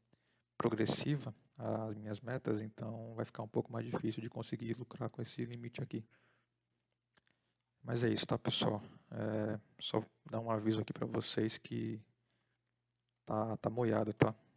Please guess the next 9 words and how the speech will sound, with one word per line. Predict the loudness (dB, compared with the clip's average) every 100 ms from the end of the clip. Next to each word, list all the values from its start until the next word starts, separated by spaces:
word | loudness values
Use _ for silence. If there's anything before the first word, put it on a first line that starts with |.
| _ _ -2
Tá | 0 0 -2 -8
simplesmente | -10 -4 -4 -4 -8
a | -6
corretora | -4 -2 -2 -2 -4 -8 _ _ -20 _ _ _ _
limitando | -10 -8 0 0 2
aí | 2 2 -2
na | -8
cara | -4 -2 0
dura. | 0 0